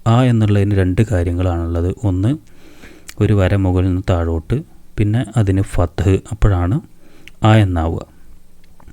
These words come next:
ഇവിടെ കൊടുത്തിട്ടുണ്ട്. എങ്ങനെയാണ് ഇവിടെ തുടങ്ങേണ്ടത്? ഇതാ ഈ ഭാഗത്ത് ആണ് തുടങ്ങേണ്ടത്. ഫസ്റ്റ് തുടങ്ങേണ്ട ഭാഗത്ത് ഇവിടെ ഒന്ന് എന്ന് കൊടുത്തിട്ടുണ്ട്. പിന്നെ എങ്ങനെ താഴോട്ട് വന്നിട്ട് ഇവിടെയാണ് അവസാനിപ്പിക്കേണ്ടത്. അപ്പോൾ മുകളിൽ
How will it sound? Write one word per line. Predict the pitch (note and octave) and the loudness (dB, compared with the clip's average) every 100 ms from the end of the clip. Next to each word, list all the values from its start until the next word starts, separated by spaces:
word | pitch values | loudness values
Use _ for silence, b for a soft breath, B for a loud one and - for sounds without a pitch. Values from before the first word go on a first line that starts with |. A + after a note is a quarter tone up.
| - - | -10 0
ഇവിടെ | G#2 G#2 | 2 4
കൊടുത്തിട്ടുണ്ട്. | G2+ - G#2 G#2 F#2+ | 2 0 0 2 2
എങ്ങനെയാണ് | G2 G2+ F#2+ | 0 0 2
ഇവിടെ | F#2 F2+ F#2+ | 0 2 2
തുടങ്ങേണ്ടത്? | F#2 F2+ F2+ F2+ F#2 | 2 0 0 0 0
ഇതാ | F2+ F2+ B B B B - | 2 -2 B B B B 0
ഈ | G2 F#2 | 2 4
ഭാഗത്ത് | E2+ F2+ E2+ - G#2 - - - | 2 0 -4 -4 -6 -6 -8 -2
ആണ് | F2+ F2 | -2 0
തുടങ്ങേണ്ടത്. | F2 E2+ E2+ F2 F#2 | 0 0 -2 -2 -2
ഫസ്റ്റ് | F2 - - A#2+ - - - | -4 -6 -6 -6 -6 -6 0
തുടങ്ങേണ്ട | F2+ F#2 F#2+ G2+ F#2+ F2+ | 2 2 2 2 0 0
ഭാഗത്ത് | E2 E2+ - - | -2 -4 -8 -6
ഇവിടെ | G#2+ G2 F#2+ | 0 2 2
ഒന്ന് | F#2+ G2 G2+ A2 G#2 | 2 0 2 2 2
എന്ന് | F2+ G2+ | 2 0
കൊടുത്തിട്ടുണ്ട്. | G2 G2 G#2 - E2+ E3 - - B B B B B B B B B B - - | 0 0 0 -2 -2 -8 -14 -20 B B B B B B B B B B -6 0
പിന്നെ | G#2+ A2+ C#3 - - - | 2 4 2 -4 -10 -2
എങ്ങനെ | A#2 A#2 A2+ | 2 2 4
താഴോട്ട് | G#2 G#2 G#2 G#2+ A#2 | 4 4 4 4 2
വന്നിട്ട് | G2 F2+ - - A#2+ | 2 0 -2 -2 0
ഇവിടെയാണ് | G#2+ G2 F2 F2+ | 2 2 2 0
അവസാനിപ്പിക്കേണ്ടത്. | E2+ - F2+ F2 F#2 - F2 G2 D3 B | -4 -4 -6 -2 -4 -2 -6 -6 -8 B
അപ്പോൾ | - G#2+ G2+ | -2 2 4
മുകളിൽ | F#2 F#2+ G2 A2 | 4 4 4 4